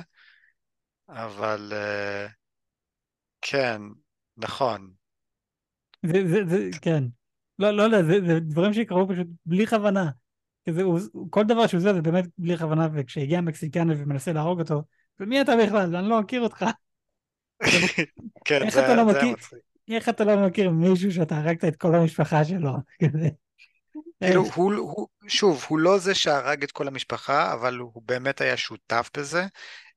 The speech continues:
Speaker 1: אה, אנחנו מגלים מאוחר יותר בסרט, ש-, אה, הבחור שלנו, שאגב, אין לי מושג איך קוראים לו.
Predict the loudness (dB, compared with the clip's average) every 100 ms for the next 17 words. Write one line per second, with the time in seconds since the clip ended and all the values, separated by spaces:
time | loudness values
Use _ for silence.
0 | -8 -2 0 0 -2 -4 -16 _ -6 -4
1 | -4 -4 -6 -4 -4 -4 -4 -8 -8 -8
2 | -6 -4 2 2 2 0 -2 -6 -6 -10
3 | -6 -6 -4 -6 -8 -20 -20 -20 -20 _
4 | _ -6 -2 0 0 2 0 0 -4 _
5 | _ _ _ _ _ -8 -6 -4 -4 -4
6 | -2 -2 0 -2 -2 -4 -2 0 0 -2
7 | -4 _ _ _ -8 -4 -4 -4 -4 -4
8 | -2 -4 -6 -8 -6 -8 -12